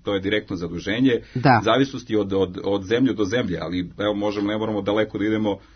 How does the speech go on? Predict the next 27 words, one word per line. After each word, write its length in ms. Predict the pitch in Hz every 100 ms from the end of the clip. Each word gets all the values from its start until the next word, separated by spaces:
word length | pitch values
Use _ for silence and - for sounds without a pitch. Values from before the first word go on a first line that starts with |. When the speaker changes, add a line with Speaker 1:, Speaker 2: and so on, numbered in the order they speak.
| -
Speaker 1:
o, 380 | - 98 92 92
Hrvatska 500 | 85 110 110 - -
je 120 | -
tu 100 | -
u 80 | 101
blizini, 440 | 92 92 101 104
negde 300 | 98 95 95
oko 220 | 92 85 92
dvadeset, 460 | 87 92 101 98
dvadeset 400 | 90 95 92 95
pet 200 | 110 104
posto 340 | 98 98 - 95
računa 540 | 87 - 101 101 98 - - -
je, 240 | - 90
se 140 | 90 90
plaća 420 | 104 92 90 92
kroz 420 | 85 92 90 85
ovaj 220 | 87 85
sistem 340 | 82 98 - 85
Platimatika, 880 | 80 71 80 92 - 135 - 135 - - -
a 340 | - 85 87 90
u, 160 | 95 -
u 400 | 104 104 101 90
Sloveniji 420 | 110 104 107 101
je 100 | -
to 140 | 107
negde 280 | 98 98 95